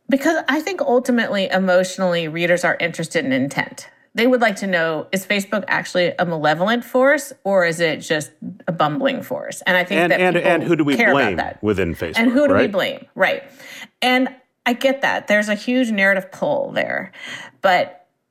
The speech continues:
Speaker 1: my personal feeling is that intent doesn't matter in the real world. If you're causing a genocide in Myanmar, I really don't care if you planned to or not. <laughs> It, in the end,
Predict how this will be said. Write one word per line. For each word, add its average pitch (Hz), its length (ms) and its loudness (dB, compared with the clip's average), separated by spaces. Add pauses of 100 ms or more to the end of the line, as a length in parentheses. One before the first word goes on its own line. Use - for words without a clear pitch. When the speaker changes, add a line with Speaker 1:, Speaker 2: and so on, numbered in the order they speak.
(160)
Speaker 1:
my 262 160 2
personal 302 440 -2
feeling 185 400 0
is 160 440 -4
that 160 420 0 (260)
intent 214 380 0
doesn't 185 260 0
matter 165 240 0
in 151 120 -2
the 147 100 -6
real 151 160 -2
world. - 400 -4 (420)
If 262 160 0
you're 247 480 0
causing 208 380 0
a - 180 -4 (300)
genocide 190 440 0
in - 60 -10
Myanmar, 156 380 -4
I 175 80 2
really 185 240 4
don't 165 180 -4
care 175 160 0
if 156 100 -8
you 151 180 -6
planned 147 360 -2
to - 200 -10
or 143 180 0
not. 185 340 0 (240)
<laughs> - 0 - (640)
It, - 280 -4 (140)
in 233 140 0
the 214 160 -2
end, 262 420 0